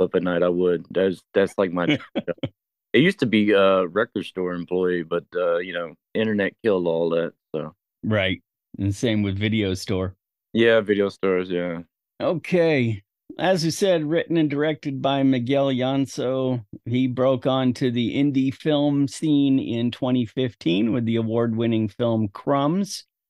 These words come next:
Speaker 2: that won Best First Feature at the Fantasia Film Festival.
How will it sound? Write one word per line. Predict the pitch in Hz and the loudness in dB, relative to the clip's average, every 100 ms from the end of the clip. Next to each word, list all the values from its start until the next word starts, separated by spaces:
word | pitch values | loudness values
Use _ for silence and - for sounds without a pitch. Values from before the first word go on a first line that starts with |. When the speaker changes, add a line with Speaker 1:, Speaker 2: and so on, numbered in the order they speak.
| _ | _
Speaker 2:
that | 123 - | -2 0
won | 127 123 123 120 113 - _ _ | 0 0 2 2 0 -4 _ _
Best | - 165 208 - | 2 2 0 -8
First | - - 180 247 - | -18 -4 -2 -2 -4
Feature | - 202 269 - 139 | -4 0 0 0 0
at | 110 - | 0 -2
the | |
Fantasia | 104 131 127 120 151 156 147 135 | -6 -2 2 2 2 2 2 -2
Film | - 156 156 151 | 0 0 2 0
Festival. | 160 151 - 156 165 208 | 2 0 0 -6 -4 -6